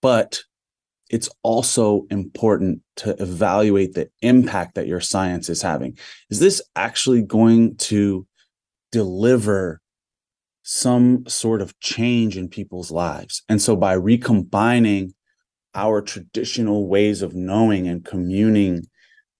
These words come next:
um, in regenerative practice with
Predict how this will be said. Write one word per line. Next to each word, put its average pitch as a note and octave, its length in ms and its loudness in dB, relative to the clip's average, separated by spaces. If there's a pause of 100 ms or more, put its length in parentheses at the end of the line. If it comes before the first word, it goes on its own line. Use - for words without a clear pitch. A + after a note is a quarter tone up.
(100)
um, F2 540 -4 (680)
in C3+ 220 6
regenerative A2 720 0
practice - 840 -6 (440)
with G#2+ 680 2